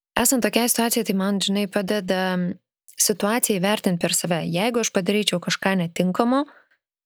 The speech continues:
tai ir būtų tik mano netinkamas elgesys ir, žinai, nepradėčiau savęs vertinti kaip blogo žmogaus. Ir daugumą juk mes su savim taip ir nedarome, o kitą labai greit nuteisiam.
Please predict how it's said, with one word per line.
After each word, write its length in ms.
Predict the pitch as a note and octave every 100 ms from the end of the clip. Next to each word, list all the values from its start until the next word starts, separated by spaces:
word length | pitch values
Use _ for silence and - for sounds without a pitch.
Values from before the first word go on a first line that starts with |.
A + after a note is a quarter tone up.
| _
tai 80 | D#3+ D3+
ir 140 | D#3+
būtų 320 | D#3+ A#3 D#4 D4+
tik 180 | - F#3
mano 260 | E3 D#3+
netinkamas 720 | D#3 D#3 - E3+ F#3 E3+ F3 -
elgesys 720 | D#3+ D#3+ D#3 - F3 D#3+ -
ir, 280 | E3 D#3+ E3 - - - -
žinai, 180 | E3+ G3
nepradėčiau 560 | F#3 F3+ F3 F#3+ A3 G#3+
savęs 460 | F#3 E3+ F3+ F#3+ E3
vertinti 480 | E3+ G#3+ A3+ G3+ F#3
kaip 160 | F3+
blogo 640 | D#3 E3+ F3 F#3+ A3 G3 F3+
žmogaus. 600 | E3 E3+ D#3+ F#3+ E3+ E3+ - - - -
Ir 220 | F#3+ E3+
daugumą 760 | D#3+ F3+ A3 D#4+ G3+ E3 D#3+ D#3+
juk 160 | D#3
mes 240 | E3 E3+ -
su 80 |
savim 380 | - E3 D#3+ F#3
taip 200 | F3+ E3
ir 120 | F3 D#3+
nedarome, 800 | D3+ D3+ F#3 G3+ E3 D3+ D3+ E3
o 160 | D#3+
kitą 320 | - A#3 B3
labai 240 | A3 G3 F#3+
greit 280 | G3 F#3+ F3
nuteisiam. 520 | C#3+ - - -